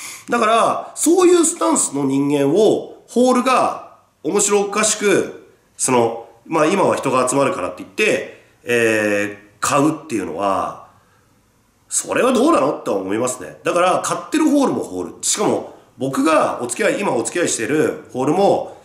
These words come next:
そのラファエルの来店を買ったりしてるんですよ。だから、そこで、「いや、買うなよ、あんなん」みたいな。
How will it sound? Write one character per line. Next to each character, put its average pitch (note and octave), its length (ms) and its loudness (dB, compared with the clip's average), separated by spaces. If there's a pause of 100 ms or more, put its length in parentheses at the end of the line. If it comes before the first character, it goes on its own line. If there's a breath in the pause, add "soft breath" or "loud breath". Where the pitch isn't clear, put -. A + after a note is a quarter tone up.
(100)
そ - 120 -8
の C3+ 100 0
ラ F#3+ 60 2
フ G#3+ 60 2
ァ D#3+ 100 2
エ - 20 0
ル G2+ 80 -4
の F2+ 160 -8
来 G2+ 140 -4
店 G2+ 100 -10
を - 20 -12
買 - 180 -6
っ - 40 -14
た - 80 -4
り A#3+ 80 0
し - 100 -2
て F3+ 60 -2
る E3+ 100 0
ん - 40 0
で - 100 -10
す - 100 -12
よ。 - 80 -20 (220)
だ F3+ 100 -2
か E3+ 80 -2
ら、 F3 560 -2
そ - 160 -6
こ D#4+ 100 2
で、 - 600 -2
「い - 40 -12
や、 F#2 120 -12
買 A#2+ 280 -2
う D3+ 160 4
な - 120 0
よ、 C#3+ 160 0
あ B2 80 2
ん A#2 140 2
な A2 120 2
ん」 F#2+ 100 -2
み F2 40 -8
た E2+ 120 -10
い E2 40 -8
な。 D2+ 160 -8